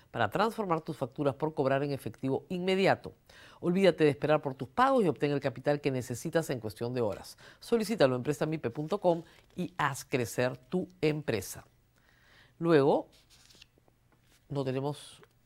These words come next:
otro auspiciador más? No, uno solo, confusión mía. Y bueno, vamos a nuestro tema. Ayer juramentó el nuevo ministro del Interior. No ha habido mucha sorpresa porque Julio Díaz Zulueta era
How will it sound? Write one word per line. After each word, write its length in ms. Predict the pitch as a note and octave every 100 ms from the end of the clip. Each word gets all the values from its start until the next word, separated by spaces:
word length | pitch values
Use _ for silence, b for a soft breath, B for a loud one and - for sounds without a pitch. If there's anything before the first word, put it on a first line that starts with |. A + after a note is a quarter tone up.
| -
otro 200 | D3 D#3
auspiciador 400 | - A#2+ A#2 D3+
más? 240 | A3 -
No, 320 | C3 F3+ A2+ - -
uno 220 | F3 C#3
solo, 260 | C3 G#2+ F#2+
confusión 560 | B2+ A#2+ C3 E3 D3
mía. 240 | B2 F2 - B B B B
Y 60 | D#3+
bueno, 240 | C#4+ D#3+
vamos 300 | D#3 F#3+ F3
a 40 |
nuestro 280 | C#3+ A#2+ C3+
tema. 320 | C3 A3 A2+ - B B B B -
Ayer 440 | C#3 F#3+ D4 - _
juramentó 800 | - D#3 C#3+ C3+ C#3+ A#3 F4 - _ _ _
el 240 | D3 C#3 D#3
nuevo 460 | F#3+ F#3+ F3 F3+ -
ministro 800 | D3 D#3 E3 F3 - - C#3 -
del 160 | A#2+ A#2
Interior. 460 | A#2 A2 G2 C#2+ - _ b b b b b b b _
No 520 | - B3+ D4 D#4+ F4+
ha 40 | F#4+
habido 280 | F#4 F4+ D#4+
mucha 520 | E4+ D#4+ C#4+ C4+ C4
sorpresa 540 | C4+ B3+ A#3+ - G#3
porque 240 | E3 A#2+ G#2+
Julio 320 | D#3 D#3+ D#3
Díaz 260 | D3+ D3+
Zulueta 540 | - A3 E3 A#2+ D#3 -
era 300 | D#3 D#3 D#3+